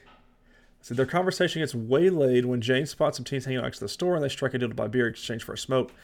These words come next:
Rita and Rouge brave the gas station restroom. Rouge attempts to have a heart-to-heart with Rita while peeing, <laughs> but Rita refuses to do so while being stared at by a used condom.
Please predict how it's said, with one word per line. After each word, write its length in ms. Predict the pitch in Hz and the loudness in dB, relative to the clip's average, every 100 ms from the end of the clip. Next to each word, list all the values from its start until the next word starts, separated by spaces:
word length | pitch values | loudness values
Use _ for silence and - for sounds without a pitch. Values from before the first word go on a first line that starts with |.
| - - | -20 -16
Rita 220 | - 156 160 | -2 2 2
and 160 | 139 | 4
Rouge 220 | 147 147 | 2 2
brave 320 | 120 139 196 202 | 2 4 4 4
the 80 | |
gas 260 | 151 135 139 | 4 2 2
station 380 | - 135 120 117 | 0 -2 -2 -4
restroom. 560 | 147 - 151 143 139 | -4 -2 -2 -2 -2
Rouge 280 | 123 135 135 | 2 2 2
attempts 340 | 131 143 127 120 | 0 -2 -4 -6
to 120 | 110 | -6
have 240 | 127 131 | -4 -4
a 60 | 113 | -4
heart-to-heart 520 | - 175 170 185 196 | -2 0 2 2 2
with 160 | 143 131 | 0 0
Rita 220 | 123 127 | 2 2
while 160 | 120 | 0
peeing, 400 | - 254 214 180 - - | 0 0 2 0 -4 -14
<laughs> 180 | - - | -20 -4
but 340 | 147 - 156 | -2 0 0
Rita 240 | 139 175 190 | 4 8 8
refuses 420 | 170 - 156 156 | 8 2 -2 0
to 80 | 131 | -2
do 240 | 110 139 | 2 0
so 160 | 143 135 | 2 2
while 100 | 120 | 4
being 180 | 127 120 | 2 0
stared 340 | - 120 127 | 0 2 2
at 80 | 120 | 2
by 160 | 113 | 0
a 60 | 110 | 0
used 280 | 117 117 - | 0 -4 -6
condom. 440 | 120 113 110 170 | -8 -8 -8 -8